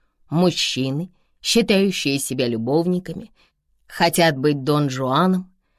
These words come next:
а те, кто мечтает о власти, мнят себя кардиналом Ришелье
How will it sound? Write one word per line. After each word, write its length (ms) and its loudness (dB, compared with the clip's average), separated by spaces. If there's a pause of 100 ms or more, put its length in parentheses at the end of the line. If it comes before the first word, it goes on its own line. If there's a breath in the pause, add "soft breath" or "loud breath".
(160)
а 120 2
те, 120 2
кто 180 0
мечтает 600 0
о 120 2
власти, 500 0
мнят 420 2
себя 300 -4
кардиналом 720 0
Ришелье 680 -2